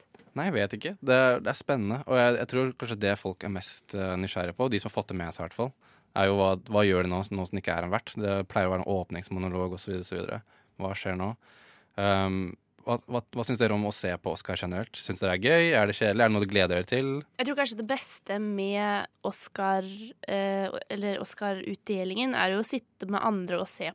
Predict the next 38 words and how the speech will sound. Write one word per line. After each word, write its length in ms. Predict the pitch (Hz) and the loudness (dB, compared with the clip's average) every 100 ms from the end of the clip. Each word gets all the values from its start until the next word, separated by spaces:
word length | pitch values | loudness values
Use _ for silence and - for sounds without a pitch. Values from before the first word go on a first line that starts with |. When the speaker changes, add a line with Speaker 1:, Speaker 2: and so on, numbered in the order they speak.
| - | -4
Speaker 2:
på, 140 | 240 240 - | -4 -4 -8
spesielt 640 | - 220 220 208 240 - - 208 | -12 -8 -4 -4 -6 -8 -6 0
her 100 | 233 | 2
i 60 | 240 | 2
Norge 300 | 262 196 208 | 2 0 -4
hvor 140 | 196 190 | -6 -6
må 140 | 196 | -6
du 60 | 190 | -4
se 140 | 202 202 | -6 -6
på 140 | 202 | -6
midt 160 | 196 190 | -6 -8
på 80 | 196 | -6
natta. 380 | 185 - 262 269 226 - - - - | -8 -2 0 0 -2 -16 -20 -20 -4
Eh, 160 | 233 220 - | 2 2 2
for 140 | 247 | 0
da 20 | |
blir 320 | 214 190 180 | 2 -2 0
det 60 | 208 | 0
en 80 | 226 220 | 0 -4
sånn 100 | 214 | -4
stemning 560 | - 233 185 175 185 190 | -2 -2 -2 -4 -4 -2
rundt 240 | 190 185 _ 196 | -2 -4 _ -2
det, 160 | 190 190 | 0 0
og 100 | 196 | 0
man 240 | 208 240 294 | 0 0 0
har 80 | |
laget 300 | 320 320 339 - | -2 -2 -4 -6
popcorn 460 | 262 - 277 277 | -8 -4 -4 -2
og 80 | 277 | -4
bestilt 260 | - 262 - | -6 -8 -4
pizza, 380 | 214 - - 202 202 | -4 -2 0 2 2
og 100 | 202 | 0
kanskje 240 | 285 254 | -4 -4
man 140 | 262 208 | -2 0
drikker 320 | 185 - 185 | -2 -2 -2
litt, 240 | 196 202 - | -2 -2 -4
og 80 | |
så 220 | 214 233 | -2 0